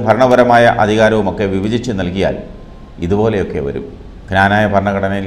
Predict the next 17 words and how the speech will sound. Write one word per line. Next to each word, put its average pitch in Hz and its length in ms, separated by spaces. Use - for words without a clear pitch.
യുക്തമായ 98 360
മാറ്റങ്ങൾ 92 400
വരുത്തി 90 260
അധികാരങ്ങൾ 156 560
ഒരു 143 180
കേന്ദ്ര 135 300
ബിന്ദുവിലാക്കണം. 82 600
അതുകൊണ്ട് 117 400
തന്നെ 107 220
അസോസിയേഷൻ 104 580
എത്രയും 139 320
വേഗം 87 260
കൂടി 87 160
പാത്രിയാർക്കീസിനെ 107 680
മുടക്കണം, 90 420
അധികാരങ്ങൾ 139 460
തിരിച്ചെടുക്കണം. - 580